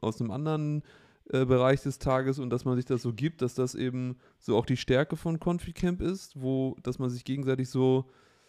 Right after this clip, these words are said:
ähm, mit Energie versorgt und, und weil man eben ständig Kontakt hat und der Alltag hier ist eigentlich auch manchmal halt sehr anonym so, ne, und ist auch viel alleine so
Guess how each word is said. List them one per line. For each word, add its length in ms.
ähm, 640
mit 160
Energie 420
versorgt 640
und, 280
und 160
weil 80
man 220
eben 140
ständig 380
Kontakt 460
hat 100
und 200
der 180
Alltag 480
hier 220
ist 80
eigentlich 300
auch 180
manchmal 320
halt 140
sehr 160
anonym 420
so, 200
ne, 200
und 320
ist 140
auch 100
viel 220
alleine 420
so 360